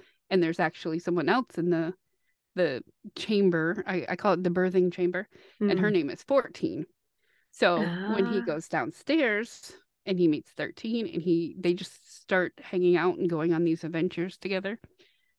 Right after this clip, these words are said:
Speaker 1: Um, so far, it's, uh, on Instagram, it's not very far along, but,
Speaker 2: Mm-hmm.
Speaker 1: um, I've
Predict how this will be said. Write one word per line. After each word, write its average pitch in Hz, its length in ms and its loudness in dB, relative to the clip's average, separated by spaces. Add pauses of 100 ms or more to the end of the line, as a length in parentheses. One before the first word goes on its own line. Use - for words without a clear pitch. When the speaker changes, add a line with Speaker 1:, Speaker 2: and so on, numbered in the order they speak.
(180)
Speaker 1:
Um, 175 400 2 (460)
so 294 100 8
far, 285 360 4
it's, - 540 -6
uh, 196 220 0
on 202 160 0
Instagram, 175 720 4
it's - 180 -4
not 175 320 0 (120)
very 185 440 -2
far 226 280 -2
along, 240 520 -2
but, - 220 -8
Speaker 2:
Mm-hmm. 208 360 0
Speaker 1:
um, 143 340 -6 (880)
I've 180 160 2